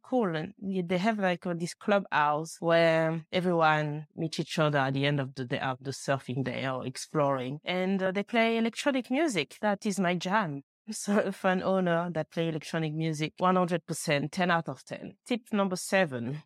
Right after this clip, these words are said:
visit the wine region. If you don't have time, there's also urban wine tour in Santiago that you can sign up for. But I would highly recommend to rent a car and drive about two and a half hour to Santa Cruz. I was there for a couple of days, mainly exploring the region and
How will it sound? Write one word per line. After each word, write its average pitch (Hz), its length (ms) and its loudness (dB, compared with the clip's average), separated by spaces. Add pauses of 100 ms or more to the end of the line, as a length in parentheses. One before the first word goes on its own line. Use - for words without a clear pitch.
visit 196 380 0
the 214 140 2
wine 185 260 4
region. 170 720 -2
If 208 160 -4
you 240 80 2
don't 240 160 2
have 214 200 0
time, 160 480 0
there's 185 220 -4
also 196 340 -2
urban 170 460 0
wine 156 300 -2
tour 160 160 -2
in 147 140 -2
Santiago 143 580 -4
that 131 160 -2
you 147 60 -8
can 135 180 -6
sign 147 340 -6
up 143 80 -8 (100)
for. 196 200 -4 (100)
But 170 60 0
I 175 80 4
would 185 280 -2
highly 214 300 2
recommend 180 600 -2
to 165 180 -4
rent 196 280 0
a 180 60 -4
car 156 580 0
and 175 140 -2
drive 175 240 2
about 160 300 -2
two 196 140 0
and 170 120 0
a 156 40 0
half 160 360 -2
hour 139 540 -2 (100)
to 170 100 0
Santa 151 400 -2
Cruz. 311 460 -2 (100)
I 175 200 0
was 180 240 0
there 196 260 2
for 170 200 0
a 156 40 -4
couple 170 300 -4
of 147 120 -6
days, 147 600 0
mainly 165 340 0
exploring 156 540 -2
the 143 100 0
region 151 420 0
and 131 140 -6